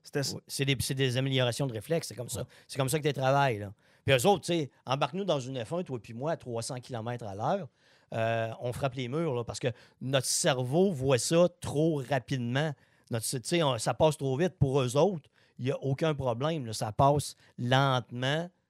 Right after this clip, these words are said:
Speaker 2: Trois cents kilomètres pour eux autres, c'est lent. Hein ? Et plus tu développes des réflexes, mieux c'est.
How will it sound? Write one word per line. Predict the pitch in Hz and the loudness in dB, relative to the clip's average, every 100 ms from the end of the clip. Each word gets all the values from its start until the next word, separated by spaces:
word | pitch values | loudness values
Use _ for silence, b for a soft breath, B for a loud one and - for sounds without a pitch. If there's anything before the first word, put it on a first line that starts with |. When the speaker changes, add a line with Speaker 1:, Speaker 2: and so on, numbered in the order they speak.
| _ | _
Speaker 2:
Trois | - 156 | 2 4
cents | 196 | 4
kilomètres | 175 160 151 175 | 2 2 2 2
pour | 135 | 0
eux | 127 | 0
autres, | - | -2
c'est | - 123 117 | -4 -4 -4
lent. | 117 131 135 _ _ _ _ _ _ | -2 -4 -4 _ _ _ _ _ _
Hein ? | 135 139 b b | -6 -6 b b
Et | 131 131 | 0 0
plus | - 226 | 0 -2
tu | - | 0
développes | 160 147 170 | 2 4 4
des | 151 135 | 4 2
réflexes, | 120 - 170 - | 2 2 0 0
mieux | 139 139 127 | 0 2 2
c'est. | - 185 185 | 0 0 -2